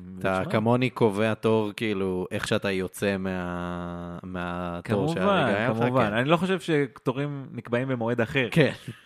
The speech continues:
Speaker 2: בכלל, אני לא חושב שיש להם את האפשרות הזאת.
Speaker 1: <laughs> יכול להיות.
Speaker 2: יכול להיות שמהר, מהר, <laughs> אם ברגע שהוא יוצא מפה, זהו. אה, כן. נושא מרתק.
Speaker 1: אני, אני אוהב בעיקר, אני חושב שהדבר האהוב,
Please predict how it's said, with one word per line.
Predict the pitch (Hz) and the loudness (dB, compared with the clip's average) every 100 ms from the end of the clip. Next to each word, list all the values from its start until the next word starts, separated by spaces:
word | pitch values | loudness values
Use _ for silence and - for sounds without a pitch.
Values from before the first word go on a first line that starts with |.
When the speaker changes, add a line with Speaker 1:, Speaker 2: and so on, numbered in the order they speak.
| - | -12
Speaker 2:
בכלל, | 107 | -6
אני | 104 | -2
לא | 127 | -2
חושב | 135 | -4
שיש | 127 135 | -4 -2
להם | 123 | -2
את | 117 | -2
האפשרות | 110 - 117 151 123 | -2 0 2 2 2
הזאת. | 104 - | 0 -2
Speaker 1:
<laughs> | |
יכול | 127 - 170 147 | -4 2 4 6
להיות. | 147 117 - - | 4 0 -2 -4
Speaker 2:
יכול | 117 - | 6 6
להיות | - | 6
שמהר, | 147 143 190 202 | 8 8 8 8
מהר, | 175 226 214 - - 180 | 8 8 8 4 0 -4
<laughs> | 170 - 202 | -4 2 6
אם | 180 | 8
ברגע | 165 214 214 | 8 8 8
שהוא | 202 | 10
יוצא | 180 - 220 | 10 10 6
מפה, | 240 226 180 | 6 8 8
זהו. | 160 226 226 127 120 143 - 175 - _ - 151 131 - - - - - _ _ - | 10 8 10 8 6 0 -2 -6 -6 _ -10 -10 -16 -18 -18 -18 -20 -20 _ _ -12
אה, | 104 101 98 95 95 90 | -8 -4 -4 -4 -6 -8
כן. | 110 98 95 - | -8 -8 -6 -2
נושא | 156 226 | 0 2
מרתק. | 247 196 220 156 - - | 2 4 4 2 0 -10
Speaker 1:
אני, | 123 151 143 156 165 165 165 | -2 2 4 6 6 4 2
אני | 170 165 175 | 0 2 6
אוהב | 185 220 233 | 6 4 2
בעיקר, | 247 185 - 156 175 214 160 | 2 2 4 4 4 4 2
אני | 120 | 2
חושב | 156 | 0
שהדבר | 147 156 107 101 113 120 | 4 4 4 4 4 4
האהוב, | 107 101 104 113 117 | 4 4 4 4 4